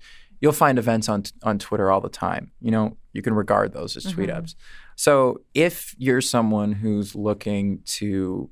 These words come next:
Speaker 1: get a job or looking to meet new people or looking to, you know, any of those, all of those above, just go to those events. It's, it's really just about the
Speaker 2: Mm-hmm.
Speaker 1: connections and meeting as many people as you can and,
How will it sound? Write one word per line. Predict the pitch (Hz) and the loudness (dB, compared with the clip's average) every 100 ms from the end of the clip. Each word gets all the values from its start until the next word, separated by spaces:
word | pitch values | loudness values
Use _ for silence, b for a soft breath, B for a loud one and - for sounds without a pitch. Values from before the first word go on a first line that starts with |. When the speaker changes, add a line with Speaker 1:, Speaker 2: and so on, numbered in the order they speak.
| - | 0
Speaker 1:
get | 113 | 2
a | 101 | 2
job | - 92 - | 0 0 0
or | - 107 | -2 0
looking | 110 113 113 107 | 0 0 -2 -2
to | - 98 | -4 -2
meet | 98 104 101 - | 0 0 -2 -4
new | 104 | -6
people | 98 - 101 101 92 | -6 -6 -6 -4 -2
or | 104 | -2
looking | 107 117 117 110 104 | -2 -4 -2 -2 -2
to, | - 107 98 95 b b b 127 | -4 -2 0 -2 b b b 0
you | |
know, | 117 104 - _ - - | 2 0 -4 _ -20 0
any | 123 131 | 2 2
of | 117 | 2
those, | 110 104 101 - - | 2 0 -2 -4 2
all | 104 107 | 2 2
of | 101 | 0
those | 104 127 - - | -2 -2 -8 -8
above, | 101 85 78 - b b b - | -2 -2 -2 -10 b b b -6
just | 135 | -2
go | - 127 | 4 4
to | |
those | 127 113 | 4 0
events. | 107 113 104 - - - | 2 2 0 -4 -10 -6
It's, | 113 - - - | -6 -2 -4 -2
it's | 120 - 117 | -2 -2 2
really | 113 113 | 4 4
just | 107 107 | 2 -2
about | 104 107 101 | 0 0 2
the | |
Speaker 2:
Mm-hmm. | 98 | 0
Speaker 1:
connections | 107 101 - 101 | 0 -2 -2 -6
and | - 107 107 | -2 0 2
meeting | 110 110 | 2 2
as | 107 | 0
many | 107 101 | 0 -2
people | 98 104 101 | -2 -6 -4
as | 101 | -4
you | 98 | -6
can | - 104 107 - | -4 -2 -2 0
and, | 113 110 | 0 0